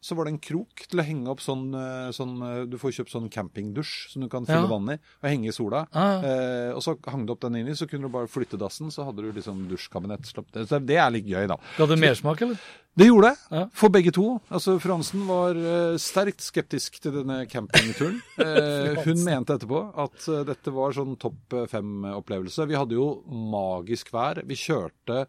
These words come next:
Speaker 1: opp i Jotunheimen,
Speaker 2: Ja.
Speaker 1: eh, opp i en pitteliten dal, som jeg nå ikke husker hva heter for noe, langs en elv, eh, hvor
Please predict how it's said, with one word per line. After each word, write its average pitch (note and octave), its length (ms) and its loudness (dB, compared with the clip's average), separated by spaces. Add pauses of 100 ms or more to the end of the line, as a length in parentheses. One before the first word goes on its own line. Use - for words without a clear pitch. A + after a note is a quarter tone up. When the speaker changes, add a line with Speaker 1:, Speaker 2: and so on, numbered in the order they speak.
(360)
Speaker 1:
opp D3+ 160 -4 (300)
i B2 380 -2
Jotunheimen, G#2 600 -6 (100)
Speaker 2:
Ja. A#2 160 -4 (180)
Speaker 1:
eh, B2 240 -2
opp - 240 -6
i B2 40 0
en B2+ 120 -4
pitteliten A2+ 560 -8
dal, G#2+ 220 -4
som B2 180 -8
jeg - 0 -
nå A2+ 140 -6
ikke A#2+ 100 -4
husker - 200 -8
hva G2 100 -6
heter - 100 -18
for - 120 -6
noe, C3+ 140 -2
langs G#2+ 300 -4
en G#2+ 140 -6
elv, C3+ 340 -4 (180)
eh, A2+ 380 -6
hvor A2 340 0